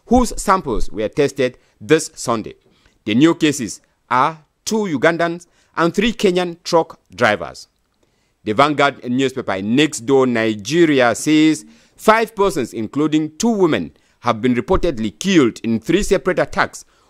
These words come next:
on communities in Gwer West and Guma local government areas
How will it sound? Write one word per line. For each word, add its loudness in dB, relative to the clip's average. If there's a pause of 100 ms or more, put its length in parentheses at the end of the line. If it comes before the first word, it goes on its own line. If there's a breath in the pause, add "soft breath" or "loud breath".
(120)
on 0
communities 2
in 2
Gwer 4
West -2 (320)
and 0
Guma 2
local 2
government 0
areas 0